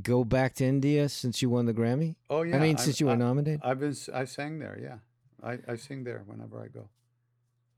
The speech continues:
Speaker 1: So, but, you know, I said it was a way to stop. I got one more question at least, which is you
Speaker 2: Yeah.
Speaker 1: mentioned Herbie Hancock.
Speaker 2: Hmm.
Speaker 1: So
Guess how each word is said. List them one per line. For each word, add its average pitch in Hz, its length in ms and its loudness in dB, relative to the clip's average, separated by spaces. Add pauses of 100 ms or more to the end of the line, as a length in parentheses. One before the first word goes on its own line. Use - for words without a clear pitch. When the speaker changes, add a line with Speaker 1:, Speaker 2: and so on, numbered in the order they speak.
(160)
Speaker 1:
So, 139 440 4
but, 151 240 -2
you 156 120 4
know, 156 100 6
I 127 140 4
said 160 360 4 (160)
it 127 100 2
was 117 220 0
a 117 40 0
way 113 200 4
to 107 80 2
stop. 107 300 -2
I 110 80 0
got 113 280 0
one 120 360 0
more 110 180 4
question 107 400 -2
at 98 80 -2
least, 101 340 -2
which 120 240 -4
is 113 280 0
you 110 60 2
Speaker 2:
Yeah. 110 60 4
Speaker 1:
mentioned 120 360 0
Herbie 113 300 2
Hancock. 101 580 -4 (320)
Speaker 2:
Hmm. 107 200 -8 (300)
Speaker 1:
So 135 540 2